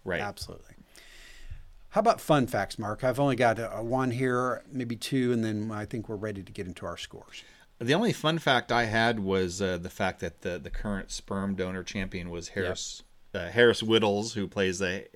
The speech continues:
Speaker 1: Harris from the, well, formerly of Animal Control. I don't know what he's doing now.
Speaker 2: Donating. I'm telling you.
Speaker 1: <laughs> I guess so. Maybe that's why he's
Speaker 2: Doing
Speaker 1: the
Speaker 2: it well,
Speaker 1: champ.
Speaker 2: apparently.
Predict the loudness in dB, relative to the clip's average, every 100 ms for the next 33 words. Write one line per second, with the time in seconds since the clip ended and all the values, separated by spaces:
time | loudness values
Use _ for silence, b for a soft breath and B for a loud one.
0 | -14 -4 -2 -2 -2 -2 -2 -4 -8 B
1 | B B -2 -2 2 4 6 6 6 4
2 | 2 0 -4 -6 -8 -10 -6 -6 -6 -10
3 | -14 -20 _ -6 -4 -2 -2 -2 -2 -6
4 | -10 -8 -8 -10 -14 -20 -20 -20 -20 -20
5 | -12 -10 -8 -8 -6 -8 -10 -12 -8 -2
6 | 4 6 8 6 8 6 6 4 6 6
7 | 8 10 8 6 4 4 4 8 10 10
8 | 10 12 12 12 8 6 4 2 0